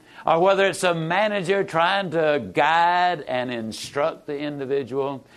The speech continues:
whether it's a husband and wife relationship, whatever the relationship is, and, and we're trying to persuade them to do something.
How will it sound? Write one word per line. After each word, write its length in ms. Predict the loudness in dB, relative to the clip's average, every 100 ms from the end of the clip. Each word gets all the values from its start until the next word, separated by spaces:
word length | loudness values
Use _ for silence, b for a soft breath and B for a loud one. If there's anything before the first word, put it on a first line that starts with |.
| B B
whether 240 | 4 4
it's 140 | 4 4
a 100 | 4
husband 360 | 2 4 2
and 100 | 2
wife 280 | 2 2 2
relationship, 720 | 0 0 0 -4 -4 -4 -4 -6 2
whatever 420 | 4 4 4 4
the 120 | 4
relationship 680 | 4 2 0 -6 -2 0 2
is, 240 | 2 2 2
and, 180 | -2 B B
and 140 | 0
we're 160 | 4 2
trying 340 | 2 0 2
to 100 | 0
persuade 640 | 0 -2 -2 0 0 0 0
them 260 | -2 -4 -6
to 40 |
do 300 | -6 -2 -2
something. 600 | -2 -8 -8 -12 -12